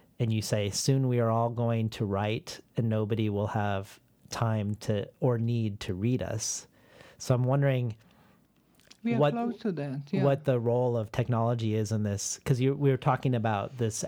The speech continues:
Speaker 1: absence of history, uh, this, this disconnect between what is being said and its relationship to any knowledge of the past. Um, and then at the same time, we have access to everything,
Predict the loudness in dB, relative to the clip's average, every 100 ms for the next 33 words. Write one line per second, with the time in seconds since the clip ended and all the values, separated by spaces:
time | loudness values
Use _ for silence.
0 | 0 0 0 -4 -2 -4 -2 -4 -2 -4
1 | -4 -4 -8 -12 _ _ _ -20 -20 -20
2 | -4 -2 -2 -2 0 0 0 2 2 2
3 | -2 0 -2 -6 -6 -4 -2 0 0 0
4 | -4 -10 _ _ _ _ _ _ -20 -12
5 | -4 0 2 0 0 -2 0 -2 0 0
6 | 0 -2 -4 -6 -8 -6 -4 -2 -2 0
7 | -2 -2 -4 -4 -4 -4 -2 -2 -2 0
8 | 0 -2 -2 -4 -6 -6 -6 -4 -2 -2
9 | -2 -6 -8 -10 -20 -20 -20 -20 -20 -6
10 | -2 0 -2 -4 -8 -10 -14 _ _ _
11 | _ 0 2 0 0 -2 -2 0 0 0
12 | 0 2 2 0 0 -2 -4 -12 _ _
13 | -2 -2 -2 -2 -2 -4 -8 -4 -4 -2
14 | -2 -2 -4 -6 -6 -8